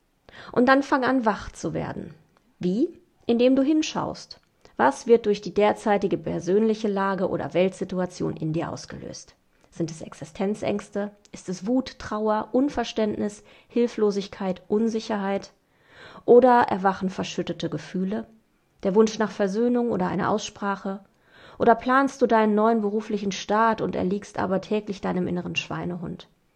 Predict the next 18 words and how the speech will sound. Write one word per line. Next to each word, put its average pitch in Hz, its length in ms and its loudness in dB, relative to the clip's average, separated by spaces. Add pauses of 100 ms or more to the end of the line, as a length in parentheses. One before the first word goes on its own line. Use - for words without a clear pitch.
(640)
Hier 311 140 4
verbergen 269 500 4
sich 208 220 -4
unsere 208 300 -2
größten 214 420 -2
Blockaden 208 540 -4
und 190 180 -4
Schatten, 175 640 -6
die 190 140 -2
unsere 202 300 -2
Gefühle, 240 560 2
unser 196 240 -2
Denken 190 440 0
und 185 120 -4
Verhalten 180 500 -4
maßgeblich 190 800 -4
unbewusst 202 560 -4
beeinflussen. - 720 -8